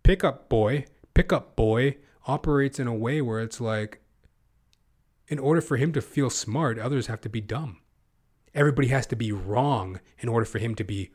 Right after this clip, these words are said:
right. He can't just be right on his own merit. He can't just be smart on his own merit. Kind of fucked up outlook, but I don't know, he's all right. I can deal with it, whatever.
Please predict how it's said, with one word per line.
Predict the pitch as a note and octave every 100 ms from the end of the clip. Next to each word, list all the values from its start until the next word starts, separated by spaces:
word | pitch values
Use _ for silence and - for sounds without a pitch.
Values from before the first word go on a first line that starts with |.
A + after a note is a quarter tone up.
| _
right. | - G2 A2 - - _ _ _
He | B2+
can't | B2 B2+
just | A#2
be | A2+ G#2
right | G2+ G#2+ G2+ - _ -
on | A2
his | F#2+
own | G2 G2
merit. | G#2 A#2 F#2 - _ _ -
He | C3
can't | - C3 A#2+
just | A#2+
be | - G#2
smart | - A#2+ G#2+ G2+ - _ _
on | - A2+
his | G#2 -
own | G#2+ G#2 G2 _ -
merit. | G2+ F#2+ A2+ G#2 - - - _ _ _ _ _ _ _ _ _ _ _ _ _ _ _ _ _ _ _ _ _ _ _ _ _ _ _ _ _ _ _ _
Kind | - E3+
of |
fucked | - - C3+ -
up | A2
outlook, | A2+ E3+ G#2 F2+ -
but | F#2+ G2+ - _ _
I | A#3
don't | F#3+
know, | A#2+
he's | C3+
all | A2+
right. | G2 G2+ G#2+
I | A2
can | G2
deal | F#2+ F#2+
with | G#2
it, | G#2+ A#2+
whatever. | G#2 G#2 A2+ A#2